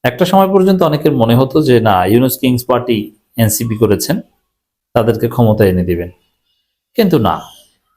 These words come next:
পরে দেখা গেল ইউনূস লাফ দিয়ে বিএনপির কোলে উঠেছেন, কিংস পার্টি ইউনূসের বিরুদ্ধে চলে গেল।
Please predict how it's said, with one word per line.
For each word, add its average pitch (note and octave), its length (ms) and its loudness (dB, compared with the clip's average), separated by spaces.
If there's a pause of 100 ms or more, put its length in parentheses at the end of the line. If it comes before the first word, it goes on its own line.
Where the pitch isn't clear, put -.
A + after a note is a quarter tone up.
পরে D#3 180 2
দেখা D#3 240 2
গেল F#3+ 180 2
ইউনূস D3+ 380 2
লাফ B2 320 0
দিয়ে C#3 140 2
বিএনপির A#2+ 400 0
কোলে A2 180 2
উঠেছেন, D3 400 -2 (1080)
কিংস C#3+ 220 -2
পার্টি C3+ 240 0
ইউনূসের B2+ 380 0
বিরুদ্ধে A2+ 340 0
চলে G#2 240 2
গেল। E2 180 -2